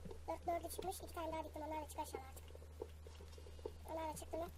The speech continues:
Bir daha, bir daha dikeceğim bunları. Sonra orman yapacağım. Şeyler yapacağım arkadaşlar. Minecraft'ta siz like atın ki bu seri devam etsin. Şöyle bu şu kadar olmuş.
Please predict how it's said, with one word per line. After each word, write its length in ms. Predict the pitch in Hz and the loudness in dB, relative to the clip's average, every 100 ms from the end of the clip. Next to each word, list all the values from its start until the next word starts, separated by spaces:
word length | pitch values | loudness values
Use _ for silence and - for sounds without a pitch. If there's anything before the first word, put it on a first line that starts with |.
| - - | -6 0
Bir 40 | |
daha, 120 | 320 302 | 2 4
bir 60 | |
daha 120 | 311 | 2
dikeceğim 260 | 302 339 320 | 2 2 4
bunları. 260 | 320 311 - - - - | 6 6 4 0 -8 -4
Sonra 160 | 330 320 | 2 4
orman 240 | 330 330 | 6 6
yapacağım. 300 | 330 311 330 | 4 4 2
Şeyler 180 | 320 349 | 8 8
yapacağım 220 | 339 381 | 8 6
arkadaşlar. 260 | 339 339 381 - - | 2 2 -2 -4 -2
Minecraft'ta 340 | 330 349 339 | 2 4 2
siz 160 | 330 330 - - 330 | 2 0 -2 0 4
like 220 | 381 403 | 6 6
atın 160 | 349 | 2
ki 80 | 330 440 - | 4 4 4
bu 40 | 339 | -2
seri 200 | 339 330 | 0 2
devam 220 | 330 320 | 4 2
etsin. 240 | 277 370 440 - - - - - | 2 2 2 0 -6 -6 -6 -2
Şöyle 160 | - 302 - | 0 0 2
bu 160 | 339 339 - - - - | 2 2 2 -6 -6 -6
şu 60 | - | -2
kadar 140 | 311 294 - - - | -2 -2 -4 -6 -4
olmuş. 200 | 196 - | -4 -4